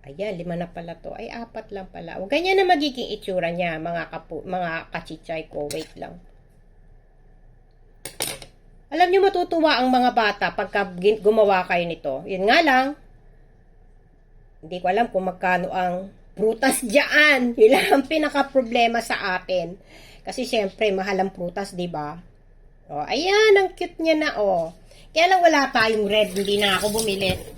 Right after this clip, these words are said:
Kasi meron naman tayong, ano eh, meron naman tayong, ah, tawag dito, apple. Ayan! See?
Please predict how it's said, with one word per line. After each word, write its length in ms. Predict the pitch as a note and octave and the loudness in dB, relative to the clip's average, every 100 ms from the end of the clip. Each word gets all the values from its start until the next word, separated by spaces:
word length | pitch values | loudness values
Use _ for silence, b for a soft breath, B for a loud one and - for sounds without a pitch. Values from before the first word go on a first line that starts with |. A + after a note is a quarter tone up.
| - - - | -20 -14 -8
Kasi 240 | G3+ C4+ | 0 2
meron 320 | G#3+ G3 G3+ | 2 0 0
naman 240 | G3+ G3 G3+ | 0 -2 -4
tayong, 400 | F#3+ F#3 F3+ - | -2 -2 -2 -6
ano 200 | E3+ F3 | -6 -4
eh, 240 | D#3 D#3 - | -4 -6 -6
meron 320 | F#3+ G3 A3+ | 0 2 2
naman 320 | A3 A3 A3 | 2 0 0
tayong, 720 | A3 A3+ A#3+ B3 B3+ C4+ C#4 C#4+ b b b b - | 2 4 4 2 0 -2 -6 -10 b b b b -10
ah, 400 | E3 E3+ D#3+ D#3 - | -2 0 0 -2 -2
tawag 240 | F3 F3+ | -4 -4
dito, 240 | F3+ G#3 | -8 -8
apple. 720 | - E3 D3 - D3 B2+ - F3 - - - | -6 -8 -8 -6 -4 -6 -10 -16 -20 -20 -6
Ayan! 960 | G#3 C#4+ C#4+ D#4 D#4 D#4 D#4 C#4+ F3 - - - - - - - - - - _ - - - | -2 -2 0 2 4 4 4 2 0 -8 -20 -20 -20 -20 -20 -20 -20 -20 -20 _ -20 -20 -18
See? 480 | - D4+ F#4 G4 | -2 0 2 0